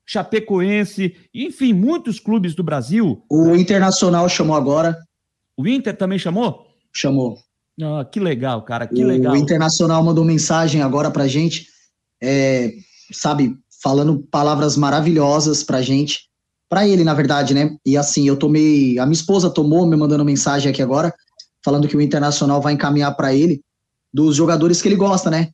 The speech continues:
Speaker 2: Então, assim, é, pra você ter uma noção a respeito do futebol que ele gosta,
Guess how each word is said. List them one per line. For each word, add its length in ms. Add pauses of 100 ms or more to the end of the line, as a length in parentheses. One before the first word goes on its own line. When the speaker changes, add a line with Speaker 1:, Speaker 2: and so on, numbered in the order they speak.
(400)
Speaker 2:
Então, 260
assim, 440
é, 760
pra 140
você 260
ter 120
uma 120
noção 300
a 40
respeito 420
do 200
futebol 540
que 160
ele 160
gosta, 400